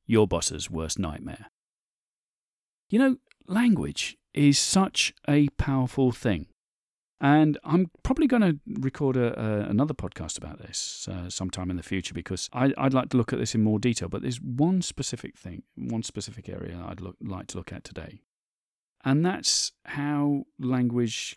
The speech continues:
can make you feel. And this is gonna be a very short podcast, but it's something that I, I'd like to offer you,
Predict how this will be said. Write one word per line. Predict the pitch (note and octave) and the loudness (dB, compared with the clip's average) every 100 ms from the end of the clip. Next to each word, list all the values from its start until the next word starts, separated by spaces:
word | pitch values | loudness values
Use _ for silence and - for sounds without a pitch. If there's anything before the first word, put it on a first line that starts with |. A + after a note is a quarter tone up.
| - | -6
can | A2+ | -2
make | G#2+ G#2+ | -2 -2
you | - | -8
feel. | - F#2 | -8 -8
And | F2 | -2
this | A#2+ | -2
is | F#3 | 0
gonna | G3 | 0
be | F3+ | 0
a | D3+ | 0
very | D3+ | -2
short | C3+ C3+ B2 | -2 -6 -8
podcast, | - - - - - - - _ A2+ | -12 -16 -18 -20 -20 -20 -20 _ -8
but | G#2+ | -6
it's | A2+ - | -6 -6
something | E3 E3+ E3 C#3+ | -6 -4 -4 -4
that | - | -2
I, | A#2+ A2+ | -4 -4
I'd | - A2+ | -4 -2
like | C#3 C#3+ | -2 -2
to | B2+ | -4
offer | A#2 - | -4 -8
you, | E2+ E2+ | -12 -12